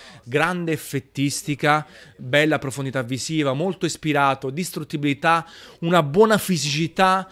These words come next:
per quanto riguarda i combattimenti e questo è sempre molto interessante. Vedete l'A D con la bussola in alto, l'arma primaria e secondaria in basso a destra, questi grandi,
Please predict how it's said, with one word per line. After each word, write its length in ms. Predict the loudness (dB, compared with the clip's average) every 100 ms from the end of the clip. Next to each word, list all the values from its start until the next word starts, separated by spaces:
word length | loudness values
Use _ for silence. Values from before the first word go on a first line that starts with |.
| -18 -6
per 160 | -6
quanto 300 | -2 -2 0
riguarda 340 | 0 0 0 -2
i 40 |
combattimenti 1160 | -6 -2 -2 -4 -6 -4 -4 -6 -8 -4 -4 -6 -16
e 100 | -8
questo 240 | -6 -4
è 40 |
sempre 640 | -4 -4 -4 -2 -2 -2 -6 -20 -6
molto 300 | -4 -2 -4
interessante. 600 | -4 -4 -2 -2 -2 -2
Vedete 360 | -4 -2 -2 -4 -12
l'A 260 | 0 2 2
D 340 | 0 0 0 0 -12
con 200 | -6 -4
la 240 | -2 0 0
bussola 420 | 0 0 -2 -4
in 100 | -2
alto, 340 | -2 -2 -2
l'arma 340 | 0 0 0 -4
primaria 320 | -4 -6 -6
e 40 |
secondaria 580 | -6 -6 -6 -6 -4 -4
in 80 | -6
basso 340 | -4 -4 -4
a 60 | -6
destra, 520 | -2 0 0 -4 -8
questi 420 | -6 -8 -8 -8
grandi, 600 | -4 -2 -2 -4 -4 -4